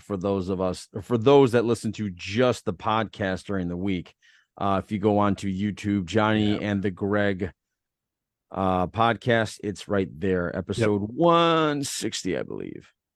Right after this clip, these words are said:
Speaker 2: And if, I mean, if you're looking up, uh, on Facebook, you can just go to Wisteria Castle, W I S T E R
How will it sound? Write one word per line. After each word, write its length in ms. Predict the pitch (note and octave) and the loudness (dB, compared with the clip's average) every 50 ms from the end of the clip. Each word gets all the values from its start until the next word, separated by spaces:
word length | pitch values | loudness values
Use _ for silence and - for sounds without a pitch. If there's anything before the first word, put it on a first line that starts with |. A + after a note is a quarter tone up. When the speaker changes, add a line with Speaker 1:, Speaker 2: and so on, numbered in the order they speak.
| _ _ | _ _
Speaker 2:
And 120 | - C3+ B2 | -4 -2 0
if, 280 | A#2 G2+ - - - - - _ - | 0 0 -2 -6 -12 -16 -16 _ 0
I 60 | D3 | 2
mean, 140 | D3 C#3 C3 | 6 6 6
if 100 | A#2+ G#2 | 6 6
you're 80 | B2 C3 | 6 6
looking 320 | D#3 D3+ - D#3+ C#3+ C#3 | 6 6 4 4 4 4
up, 220 | C3+ C3 A#2+ - _ _ _ _ _ _ _ _ _ - | 4 4 2 0 _ _ _ _ _ _ _ _ _ -8
uh, 320 | - F#2+ F2+ F2 E2+ D#2+ - - | -8 -6 -6 -8 -8 -8 -8 -4
on 160 | G#2 G2+ F#2+ | -4 -4 -4
Facebook, 540 | - - A2 G#2+ G2+ - - F2+ F2+ - - | -2 0 0 0 0 0 -4 -6 -6 -6 -6
you 80 | G#2 | -6
can 140 | G2 G#2 G2 | -4 -4 -4
just 180 | G2 F#2 - - | -4 -6 -2 0
go 160 | G#2 G2+ G2 | 0 0 2
to 100 | F#2+ G2 | 0 -2
Wisteria 1040 | F#2 G2+ - - - - - - A#2 A2+ A2 A2 A2+ A2 G#2 G#2+ A2+ G#2+ G2+ - - _ | -2 -4 -4 -4 -6 -8 -4 -2 0 2 4 4 4 4 4 4 2 0 -2 -6 -10 _
Castle, 500 | - - A2 G#2+ G2 - - A#2+ A2+ A2+ | -6 -4 -2 -2 -2 -2 0 0 0 2
W 420 | G2+ G#2 G2 G2 G2+ G2 G2+ G#2 G2+ | 0 -2 -4 -2 -2 -2 0 -2 -2
I 540 | A2 G#2 G2 F#2+ F#2+ F#2+ F#2 F#2+ G2 G2+ - | -4 -4 -6 -6 -4 -4 -4 -4 -6 -6 -6
S 320 | - - G2+ F#2+ - - - | -6 -6 -6 -6 -8 -10 -16
T 360 | - - G#2+ G2 F2+ F#2+ F#2 | -8 -6 -6 -6 -6 -8 -10
E 20 | F2+ | -8
R 260 | F2 F2+ F#2+ F2+ | -8 -6 -6 -6